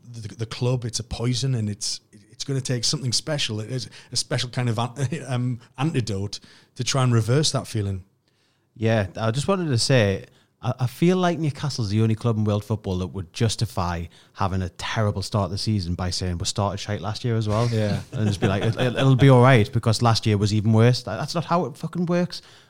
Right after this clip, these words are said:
Speaker 2: Like, we're the only club that I know of that, uh, has had a genuine aim to finish lower than it did the previous season. That's not, we're not talking about this year. Ob-, obviously, we're trying for that this year, but previously, I can't remember which season it was. Maybe last year,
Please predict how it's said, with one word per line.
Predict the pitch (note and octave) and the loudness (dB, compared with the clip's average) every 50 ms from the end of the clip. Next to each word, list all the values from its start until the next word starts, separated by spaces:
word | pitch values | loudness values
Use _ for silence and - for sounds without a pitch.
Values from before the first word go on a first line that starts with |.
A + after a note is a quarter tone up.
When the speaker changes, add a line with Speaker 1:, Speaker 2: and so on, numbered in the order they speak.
| _ _ - | _ _ -6
Speaker 2:
Like, | B2+ B2+ A2 - - - | -4 -4 -4 -6 -4 0
we're | B2+ C#3+ D#3+ E3+ F3+ | 4 6 6 6 6
the | D#3+ F3 D#3 | 6 4 4
only | - D#3+ D#3+ E3 E3 D#3 | 6 6 6 6 6 4
club | - - - D3+ B2+ | 4 4 4 4 6
that | A2 A2 A#2+ | 6 6 6
I | C3 C#3+ | 6 6
know | D3 D3 C#3+ B2+ G2+ | 6 8 8 8 6
of | F#2 E2 F2 | 4 2 0
that, | A2 G2 - - _ _ _ - | 0 0 -2 -4 _ _ _ -14
uh, | F#2 | -10
has | F#2 F#2+ G#2 G2+ G#2+ G#2+ G2 F#2+ - - - | -8 -6 -2 0 0 0 -2 -4 -8 -12 -14
had | - - - A2+ G#2+ G#2 G2+ F2+ | -10 -4 0 0 2 2 0 -2
a | - F2+ G#2+ | -4 -6 -8
genuine | F#2+ G2 A#2 B2 C3+ D3+ D3 C3+ C3+ C#3 C#3 - - | -4 0 2 4 4 6 6 6 6 4 4 2 0
aim | G2 B2 B2 A#2 G#2 F#2+ F#2+ G2 F#2+ - _ _ _ _ _ | -2 0 2 2 2 0 0 -4 -6 -8 _ _ _ _ _
to | - G2+ | -12 -8
finish | - - G#2+ G2+ G2 - | -2 -2 0 0 -2 -2
lower | G2 F#2+ G2 A2 A#2 A#2 A2+ A2+ | -2 -2 0 2 2 2 2 2
than | G#2 G#2 G#2 | 0 0 -2
it | G2 | -2
did | G#2+ G#2+ | -2 -4
the | G2 F#2 | -6 -6
previous | - A2 G#2+ G2+ G2+ - | -6 -4 -4 -2 -2 -2
season. | A2 A2 A2+ A2+ | -2 -2 0 2
That's | A2+ A2+ A#2 - | 2 0 0 -2
not, | C3+ C3+ - | -4 -4 -2
we're | A#2 B2 | 0 0
not | C#3 C3+ | 0 0
talking | - C#3+ G#2 | -2 -2 -2
about | C3+ C3 | 0 0
this | F#2 C3 - | -2 -2 -4
year. | - E2 D#2 E2+ - - _ _ _ _ _ _ | -4 -6 -6 -6 -8 -10 _ _ _ _ _ _
Ob-, | - G2+ D2 | -10 -8 -4
obviously, | C#2 F#2 A2+ A#2 B2+ - - G#2+ | 0 2 4 4 4 4 4 2
we're | G2 | 2
trying | - - G#2 G2+ G2+ | 2 2 2 2 2
for | - F#2+ | 2 0
that | G2+ F#2+ E2 | -2 0 0
this | G#2+ A2 - - | -2 -2 -2 -4
year, | D#2+ E2+ F2+ - _ _ _ _ _ _ _ - | -8 -8 -10 -12 _ _ _ _ _ _ _ -12
but | G2 F#2 - - - _ _ _ _ _ _ _ _ _ _ _ _ _ _ _ _ _ _ _ _ _ _ _ _ - - | -12 -12 -12 -14 -20 _ _ _ _ _ _ _ _ _ _ _ _ _ _ _ _ _ _ _ _ _ _ _ _ -10 -2
previously, | - C#3+ D3 C#3 B2+ A2 - - A2 | 2 4 6 6 6 4 4 2 0
I | G#2 | 0
can't | G#2 G2+ - | 0 0 0
remember | C#3 A2+ - C#3 C3 | 0 0 2 2 0
which | C3+ - | 0 0
season | - B2+ A#2+ B2+ | 0 -2 0 0
it | F#2 | 0
was. | G2 F#2 F2+ | -2 -2 0
Maybe | B2 D#3+ F3 | 0 0 0
last | E3+ C#3+ C#3 C3 - - | 0 -2 -2 -2 -2 -2
year, | F#2+ F2+ F2+ | -2 -2 -2